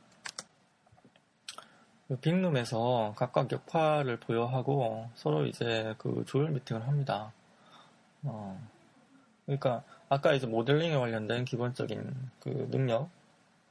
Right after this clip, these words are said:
서로 이제 뭐, 뭐, 뭐, 정보를 이제 생성을 할 수 있는 능력, 그 다음에 그 정보를 서로 이제 얘기할 수 있는, 도메인 지식이 있어야 얘기를 할 수 있죠. 능력, 그리고 그걸 어떻게 수행할 수 있는지, 뭐, 에 관련된 능력들,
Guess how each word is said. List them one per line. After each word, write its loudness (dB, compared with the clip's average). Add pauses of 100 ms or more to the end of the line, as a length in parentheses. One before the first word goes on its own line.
(180)
서로 -4
이제 -6
뭐, -8 (680)
뭐, -12
뭐, -6 (240)
정보를 2
이제 -4
생성을 0
할 0
수 -8
있는 -6
능력, -6 (460)
그 -6
다음에 2
그 2
정보를 0
서로 -2
이제 -2
얘기할 2
수 -8
있는, -6
도메인 2
지식이 -4
있어야 -6
얘기를 -4
할 -8
수 -12
있죠. -6 (400)
능력, -2 (460)
그리고 0 (200)
그걸 2
어떻게 0
수행할 0
수 -8
있는지, -6
뭐, -10 (480)
에 -4
관련된 -2
능력들, -4